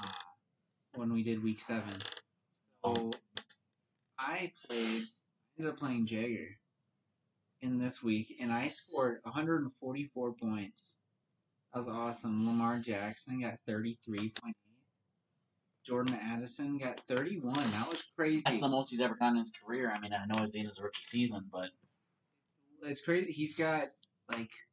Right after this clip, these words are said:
Speaker 2: a sixty-yard T D. I think three touchdowns and over a hundred yards.
Speaker 1: Two. Two touchdowns.
Speaker 2: Oh, two touchdowns.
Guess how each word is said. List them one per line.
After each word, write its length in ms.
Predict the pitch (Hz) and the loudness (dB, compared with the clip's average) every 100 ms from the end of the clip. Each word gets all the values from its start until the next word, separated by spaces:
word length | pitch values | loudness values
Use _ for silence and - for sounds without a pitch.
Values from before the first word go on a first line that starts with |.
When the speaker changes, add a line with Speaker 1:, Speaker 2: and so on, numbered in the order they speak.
| - | -8
Speaker 2:
a 60 | - - | -6 -4
sixty-yard 540 | 120 - 123 123 123 | -6 0 2 4 2
T 160 | - 117 | -2 -2
D. 100 | 117 | 0
I 60 | 117 | 0
think 200 | 123 - | 0 -4
three 220 | 117 139 | -4 -4
touchdowns 560 | 131 127 123 - 123 220 | 0 -2 -2 -2 0 0
and 80 | 113 | -2
over 180 | 113 107 | -2 -4
a 60 | |
hundred 220 | 110 110 110 | -4 -6 -4
yards. 120 | - | 0
Speaker 1:
Two. 360 | 139 113 107 - - _ 147 | 2 2 0 -8 -20 _ -4
Two 60 | 139 | -2
touchdowns. 200 | 123 113 - | -2 -4 0
Speaker 2:
Oh, 260 | 123 127 120 | 6 8 6
two 140 | 120 | 2
touchdowns. 300 | 117 110 - | -2 -2 -6